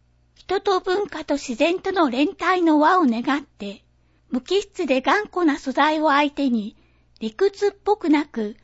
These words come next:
さりげなく空間との会話ができること。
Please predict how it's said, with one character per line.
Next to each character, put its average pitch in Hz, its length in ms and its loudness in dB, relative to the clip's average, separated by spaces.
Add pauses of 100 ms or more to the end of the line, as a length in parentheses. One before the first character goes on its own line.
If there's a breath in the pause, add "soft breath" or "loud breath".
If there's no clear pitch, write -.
(300)
さ 254 200 -10
り 359 160 -2
げ 415 100 -4
な 415 160 -2
く - 140 -20
空 392 240 0
間 415 260 0
と 392 120 -4
の 370 140 0
会 330 300 -4
話 349 120 0
が 311 120 0
で 311 140 -4
き 339 120 -6
る 311 120 -4
こ 220 160 -6
と。 190 320 -14